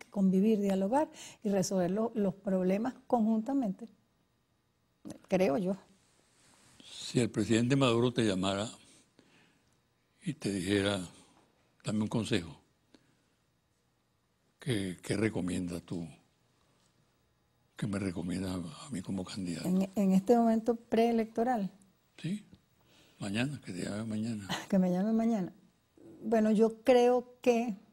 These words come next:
Speaker 1: eh, esos, esos discursos que ha, que ha tenido el, o el presidente Maduro ofreciendo como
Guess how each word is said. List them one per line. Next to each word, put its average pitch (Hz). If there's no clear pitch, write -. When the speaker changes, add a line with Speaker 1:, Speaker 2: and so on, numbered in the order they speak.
Speaker 1:
eh, 208
esos, 214
esos 226
discursos 233
que 220
ha, 202
que 202
ha 190
tenido 214
el, 220
o 196
el 190
presidente 190
Maduro 208
ofreciendo 202
como 220